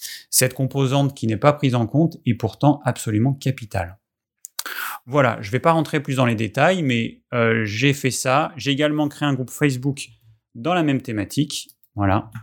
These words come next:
Secret d'énergie, je vous mets le lien. Et puis voilà. Et pour finir, j'ai aussi un groupe Facebook qui s'appelle Bien manger avec David. Euh, le lien, vous l'avez là en description de la vidéo, parce que là, je l'ai pas mis, euh,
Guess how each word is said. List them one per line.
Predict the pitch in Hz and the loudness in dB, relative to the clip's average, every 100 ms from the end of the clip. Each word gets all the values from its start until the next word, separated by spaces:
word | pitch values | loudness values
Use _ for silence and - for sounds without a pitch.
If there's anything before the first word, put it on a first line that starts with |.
| _ - | _ -8
Secret | - 120 123 | -4 -2 0
d'énergie, | 107 101 92 92 - - | 2 0 -2 -6 -10 -6
je | 107 101 | -4 -2
vous | 160 | 0
mets | 165 110 | 2 2
le | 95 | 0
lien. | 92 127 202 - _ _ - - _ _ _ - | 0 0 0 -8 _ _ -20 -20 _ _ _ 0
Et | 147 143 | 4 2
puis | - 170 | 0 -2
voilà. | 131 107 98 - | 2 2 0 0
Et | 135 | 0
pour | 180 - | 0 -6
finir, | 151 139 139 117 | -2 2 2 0
j'ai | 110 | -2
aussi | 127 - 147 | -4 0 2
un | |
groupe | 127 123 | 2 -2
Facebook | - 131 113 127 123 | -2 -2 0 -4 -2
qui | 110 | -2
s'appelle | 107 107 110 | 0 2 2
Bien | 104 123 170 | 0 -2 0
manger | 165 135 | 0 0
avec | 135 117 | -2 -2
David. | 110 107 117 180 202 - _ _ - - - _ _ _ _ - | -2 0 2 2 0 -6 _ _ -20 -20 -20 _ _ _ _ -6
Euh, | 120 117 | -2 0
le | 123 147 | 2 0
lien, | 143 147 | 2 0
vous | 123 | -2
l'avez | 120 117 120 | -2 0 0
là | 117 | 0
en | |
description | 107 - 113 - | -2 -4 -4 2
de | 117 | 2
la | |
vidéo, | 104 101 104 120 | 2 2 0 0
parce | - - | -4 0
que | |
là, | 107 | 2
je | 95 | 2
l'ai | 104 | 0
pas | - 107 | 0 2
mis, | 107 107 | 4 2
euh, | 95 | -2